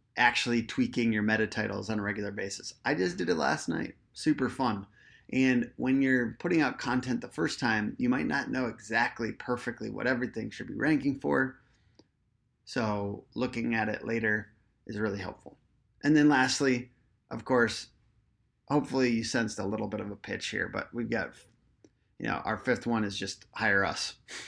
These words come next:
<laughs> or hire any agency that just does all the work for you. I hate, um, S E O companies that, uh, that basically just give you audits and tell you what to do, like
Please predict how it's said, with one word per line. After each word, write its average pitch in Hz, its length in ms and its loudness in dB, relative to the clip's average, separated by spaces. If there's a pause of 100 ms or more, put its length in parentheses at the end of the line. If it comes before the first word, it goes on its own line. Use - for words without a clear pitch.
(120)
<laughs> - 440 -20
or 214 200 4
hire 196 300 8
any 156 360 6
agency 123 460 4
that 113 400 -2
just - 260 -4
does 117 220 4
all 113 200 2
the 117 120 2
work 107 240 -4
for 110 220 0
you. 143 280 2 (400)
I 135 120 2
hate, 147 460 -2
um, 110 580 0 (1700)
S 117 240 2
E 117 80 6
O 107 80 4
companies 117 640 2
that, 104 440 -4
uh, 104 340 -6 (1400)
that 113 280 2
basically 123 540 4
just 107 240 -2
give 107 160 2
you 107 240 -2
audits 120 580 -2 (220)
and 113 200 2
tell 113 220 2
you 104 240 2
what 127 160 0
to 135 140 2
do, 139 360 2
like 101 320 0